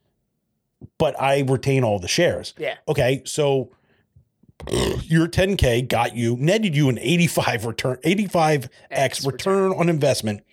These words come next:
Speaker 1: Shut the fuck up, dude.
Speaker 2: <laughs> Dude.
Speaker 1: Dude, shut the fuck up.
Speaker 2: Yeah.
Speaker 1: Like,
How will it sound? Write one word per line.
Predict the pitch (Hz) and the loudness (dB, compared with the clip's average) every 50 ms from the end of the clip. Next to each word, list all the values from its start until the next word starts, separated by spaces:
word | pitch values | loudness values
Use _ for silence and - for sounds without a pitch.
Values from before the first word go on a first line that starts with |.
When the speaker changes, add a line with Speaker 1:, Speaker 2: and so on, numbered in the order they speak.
| _ _ _ _ _ _ _ _ _ _ _ _ _ _ _ _ _ - - - - - - - - - - - - _ _ _ _ | _ _ _ _ _ _ _ _ _ _ _ _ _ _ _ _ _ -20 -20 -20 -20 -20 -20 -20 -20 -20 -20 -20 -20 _ _ _ _
Speaker 1:
Shut | - - - - - - | -4 0 2 2 2 2
the | - - | -2 -6
fuck | - - 143 123 - - | -4 -2 -2 -2 -2 -4
up, | 101 95 92 - | -6 -6 -6 -6
dude. | - 82 76 78 - - | -8 -10 -8 -8 -8 -6
Speaker 2:
<laughs> | |
Dude. | - - - - - - - - - - _ | -6 -4 -4 -4 -6 -6 -6 -8 -8 -8 _
Speaker 1:
Dude, | - 202 170 | -6 -6 -2
shut | - - - 196 - | 0 0 0 2 0
the | - | -2
fuck | - - 170 135 - - 117 | 0 0 0 -2 0 -2 -4
up. | 95 87 - - - _ - - - - | -4 -6 -6 -10 -16 _ -20 -20 -10 -8
Speaker 2:
Yeah. | - - - - _ _ _ _ _ _ _ _ _ _ _ _ _ _ _ | -8 -8 -8 -14 _ _ _ _ _ _ _ _ _ _ _ _ _ _ _
Speaker 1:
Like, | 156 175 - | 0 0 0